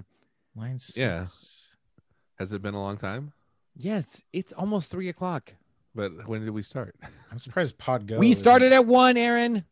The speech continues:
Speaker 3: No, we did not.
Speaker 2: What are you talking about?
Speaker 1: Oh, one thirty.
Speaker 3: We didn't start till
Speaker 2: No,
Speaker 3: almost
Speaker 2: we didn't
Speaker 3: two.
Speaker 2: start until after
Speaker 1: Okay,
Speaker 2: two.
Speaker 1: I mean,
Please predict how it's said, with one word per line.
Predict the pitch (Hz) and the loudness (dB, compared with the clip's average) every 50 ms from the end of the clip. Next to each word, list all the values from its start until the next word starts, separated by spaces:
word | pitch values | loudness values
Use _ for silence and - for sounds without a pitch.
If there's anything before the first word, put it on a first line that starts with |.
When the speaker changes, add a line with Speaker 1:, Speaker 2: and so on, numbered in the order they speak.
| _ _ | _ _
Speaker 3:
No, | - - 185 240 240 214 185 | -18 -8 -2 2 4 4 6
we | 147 131 120 | 4 4 2
did | 113 110 101 87 | 0 -2 -6 -6
not. | 90 87 85 95 123 156 | -6 -6 -4 -4 -4 -4
Speaker 2:
What | 233 208 | -6 -8
are | |
you | 151 | -12
talking | - - - - 127 170 202 202 - - 175 | -12 -14 -12 -10 -10 -10 -10 -10 -12 -12 -12
about? | 175 165 87 85 85 - - - _ _ _ _ _ _ _ _ _ - | -12 -14 -14 -16 -16 -18 -20 -20 _ _ _ _ _ _ _ _ _ -16
Speaker 1:
Oh, | 113 110 104 101 95 _ _ _ _ _ _ _ _ _ _ _ _ _ _ | -14 -14 -14 -14 -16 _ _ _ _ _ _ _ _ _ _ _ _ _ _
one | - 113 107 | -18 -18 -16
thirty. | - - 143 120 135 117 _ _ _ _ _ _ _ _ _ _ | -16 -16 -18 -18 -20 -20 _ _ _ _ _ _ _ _ _ _
Speaker 3:
We | - 117 131 | -8 -6 -6
didn't | 139 151 156 139 120 | -4 -4 -8 -8 -4
start | - 120 - 185 | -4 -2 -2 -2
till | 185 - | -4 -6
Speaker 2:
No, | 73 | -6
Speaker 3:
almost | 85 87 87 87 117 | -8 -8 -8 -8 -8
Speaker 2:
we | 135 170 | -8 -8
didn't | 175 85 | -8 -8
Speaker 3:
two. | 78 | -10
Speaker 2:
start | 76 - 131 143 135 | -6 -4 -4 -4 -4
until | 120 110 - 117 98 | -6 -10 -10 -10 -8
after | 101 120 123 - - 107 95 | -8 -8 -10 -10 -10 -8 -6
Speaker 1:
Okay, | 139 - - 143 | -6 -4 -4 -6
Speaker 2:
two. | 202 190 147 - | -6 -8 -10 -6
Speaker 1:
I | 120 131 | -6 -4
mean, | 143 156 151 147 143 143 | -4 -4 -4 -6 -8 -10